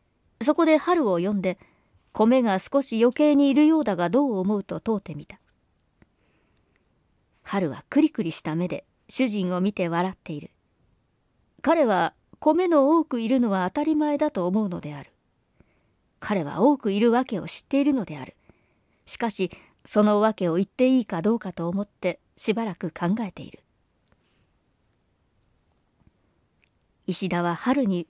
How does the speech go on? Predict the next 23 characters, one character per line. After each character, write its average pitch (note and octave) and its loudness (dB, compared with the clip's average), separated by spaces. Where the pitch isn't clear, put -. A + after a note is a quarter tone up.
面 G3 4
白 D4 2
い A3+ -2
こ E3 -10
と A3 -6
を G3 -12
聞 - -16
い D#3 -12
た。 - -18
そ C#4 8
れ D#4 6
は C#4+ 6
別 A#3+ 2
当 E4 4
の F#3 0
虎 G#3 -4
吉 - -10
が F#3+ -4
自 A#3+ 4
分 D4+ 4
の D4+ 6
米 D4+ 4
を G#3+ 2